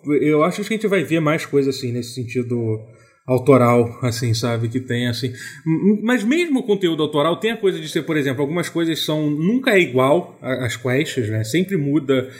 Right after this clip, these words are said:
se-, sempre, sempre tem variações, tipo, você pode ser, por exemplo, obviamente, se você entrar na wiki do jogo, você vai saber lá, ó, a quest pode ser nessa ilha, essa ou essa. Tem quatro opções de ilha. Então, se você quiser ser um cara muito sem graça e não aproveitar nada <laughs>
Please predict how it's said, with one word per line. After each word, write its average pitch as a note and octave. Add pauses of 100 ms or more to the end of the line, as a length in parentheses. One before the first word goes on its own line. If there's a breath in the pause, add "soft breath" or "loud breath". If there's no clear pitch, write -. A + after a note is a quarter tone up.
(200 loud breath)
se-, -
sempre, G3
sempre A3+
tem A3
variações, F3
tipo, C#3+
você D3
pode D#3
ser, C#3+
por E3+
exemplo, C#3 (100)
obviamente, G3+
se D3+
você E3+
entrar F#3
na D3+
wiki F3+
do B2
jogo, C3+
você A#2+
vai C#3+
saber D#3+
lá, C3+
ó, C#3
a A2
quest F3
pode E3
ser D3
nessa D3
ilha, G3
essa F3
ou G3
essa. C3
Tem C#3
quatro F#3+
opções E3+
de D#3+
ilha. A2+ (400 loud breath)
Então, C3
se -
você C3+
quiser D3
ser -
um D3
cara D3+
muito C#3+
sem F3+
graça C#3+
e D#3
não D#3
aproveitar E3+
nada D#3
<laughs> A#3+